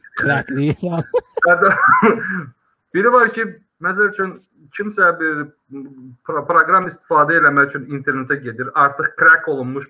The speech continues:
Speaker 2: bir soft axtarır. Bu məlum
Speaker 1: Hmm.
Speaker 2: məsələdir, bütün dünya bunu bilir. Biri də var ki, adam belə, "Wow, təzə soft çıxdı, bir dənə bunu crack eləyim." Özü ya, özü oturur, "Ey, bu adam mənim üçün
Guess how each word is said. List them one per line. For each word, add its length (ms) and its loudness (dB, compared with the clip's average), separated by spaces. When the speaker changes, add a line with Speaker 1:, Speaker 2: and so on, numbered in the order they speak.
Speaker 2:
bir 60 -10
soft 420 -12
axtarır. 480 -14
Bu 60 -16
məlum 360 2
Speaker 1:
Hmm. 80 -2
Speaker 2:
məsələdir, 420 -6
bütün 300 -12
dünya 380 -2
bunu 220 -16
bilir. 260 -16
Biri 140 0
də 200 4
var 200 2
ki, 140 -10
adam 300 -4
belə, 220 0
"Wow, 420 -2
təzə 120 -2
soft 280 -6
çıxdı, 400 -4
bir 60 -12
dənə 200 -2
bunu 160 -10
crack 320 -4
eləyim." 300 -10
Özü 360 0
ya, 60 6
özü 160 2
oturur, 500 0
"Ey, 100 -6
bu 200 -10
adam 320 0
mənim 220 0
üçün 300 -10